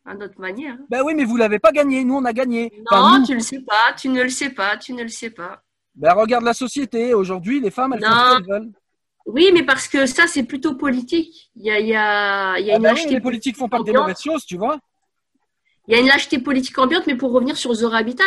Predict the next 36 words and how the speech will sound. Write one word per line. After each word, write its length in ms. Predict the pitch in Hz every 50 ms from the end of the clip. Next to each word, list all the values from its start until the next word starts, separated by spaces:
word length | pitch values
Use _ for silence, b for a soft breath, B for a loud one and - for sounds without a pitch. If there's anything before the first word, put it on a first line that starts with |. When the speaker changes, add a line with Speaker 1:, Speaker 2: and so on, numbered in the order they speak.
| 349 269
Speaker 1:
elle 120 | 226 208
dit 120 | 196 214
des 160 | 190 202 208 196
vérités, 460 | 208 214 233 320 330 - 403 381 330
c'est-à-dire, 460 | - - - 196 190 185 208 220 196
euh, 300 | 190 185 185 185 180 180 180 b b b b _
quant 160 | - 202 196
à 120 | 196 202
la 140 | 196 190 190
délinquance, 680 | 185 190 190 214 233 226 - 214 202 202 208 208 208 -
les 80 | 196 196
familles 320 | 190 - 190 196 208 208 208
qui 160 | - - 202
laissent 220 | 190 190 190 -
un 80 | 190 185
peu 160 | 185 - 196
traîner 300 | 196 - - 190 196 190
leurs 200 | 185 185 175 170 208
enfants. 520 | 233 233 - - 202 196 190 196 196 190 b b b b b b b _
Ça, 140 | - - 247 285
je 60 | 269
la 140 | 262 254 240
rejoins 380 | 220 214 214 208 214 302 339 320
à 120 | 254 220
mille 220 | 220 226 220 202
pour 160 | - 302 294 -
cent. 260 | - 254 220 220 b b b b b b _
Mais 140 | 214 214 226
personnellement, 580 | 220 - - 320 320 - 339 320 302 302 311 302
comme 120 | 311 269
je 80 | 262 -
t'ai 80 | 262
dit, 200 | 233 269 359 381 359
c'est, 180 | - - - -
euh, 280 | - 175 - 165 170 165 -
l'angle 680 | 226 220 240 294 330 302 240 226 214 208 190 151 - -